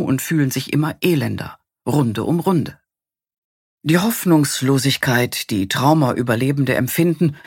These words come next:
veranlasst sie häufig zu Verhaltensweisen, durch die sie ihre Partner beziehungsweise Partnerinnen gerade dann von sich stoßen, wenn sie sie am dringendsten brauchen.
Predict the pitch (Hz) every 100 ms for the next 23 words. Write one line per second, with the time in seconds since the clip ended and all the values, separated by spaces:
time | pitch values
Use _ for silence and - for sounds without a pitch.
0 | - _ - - 135 170 175 175 - 143
1 | 131 143 147 190 - 160 - 127 147 156
2 | 135 - 131 143 147 170 - _ _ -
3 | 143 - 165 156 147 147 143 139 131 127
4 | 127 127 165 165 135 - - 120 117 104
5 | 110 107 - 110 - 117 120 139 147 -
6 | - _ - 139 139 139 131 196 190 143
7 | 135 123 - - 120 120 147 143 - _
8 | 147 147 131 131 - 139 147 143 107 101
9 | - 123 - 175 170 -